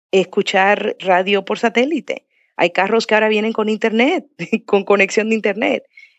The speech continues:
Entonces la gente tiene muchas opciones y yo creo que mensajes largos hay que reservarlos para que la gente los pueda bajar y escuchar en su tiempo.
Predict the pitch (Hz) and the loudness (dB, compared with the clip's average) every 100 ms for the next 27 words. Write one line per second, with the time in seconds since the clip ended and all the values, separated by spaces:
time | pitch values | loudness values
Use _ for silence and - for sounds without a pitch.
0 | - 190 214 247 220 190 214 226 233 214 | -8 -2 0 2 0 0 -2 0 -2 -2
1 | 202 196 214 247 214 208 - 180 160 170 | -2 -2 -2 -2 -2 -4 -2 -2 -2 -6
2 | 170 165 165 196 196 170 165 185 185 185 | -2 0 2 0 0 -4 0 0 0 0
3 | 196 247 240 208 - - - 175 170 196 | 2 2 0 -2 -8 -20 -4 -2 0 2
4 | 202 196 170 175 175 180 170 160 151 160 | 2 2 2 2 0 -2 -4 -6 -4 -4
5 | 156 175 190 185 - 170 160 156 156 226 | -4 -6 -6 -6 -2 0 0 -2 -2 -4
6 | - 175 - 175 - 175 170 170 - 131 | -4 -10 -12 -6 -2 -2 -2 -8 -8 -10
7 | - - | -10 -16